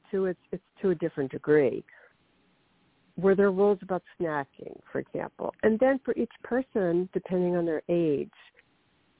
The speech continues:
looking at what's best for me at this time in my life, based on my age, my physiology,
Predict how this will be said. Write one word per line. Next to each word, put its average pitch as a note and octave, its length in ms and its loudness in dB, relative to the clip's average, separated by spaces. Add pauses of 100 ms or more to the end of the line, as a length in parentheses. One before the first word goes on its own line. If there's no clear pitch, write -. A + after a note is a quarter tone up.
(600)
looking A#3 480 0
at F#3+ 220 -2
what's G#3+ 320 -4
best A3 180 2 (140)
for F#3 120 -2
me E3+ 580 0 (240)
at D#3 140 -4
this E3+ 120 0 (100)
time D#3+ 180 0
in D3+ 120 2
my C#3 100 0
life, C3+ 360 -2 (120)
based E3 280 2
on D3 140 0
my C3+ 220 -2
age, A3 280 4 (100)
my D#3 180 -2
physiology, D3 960 -2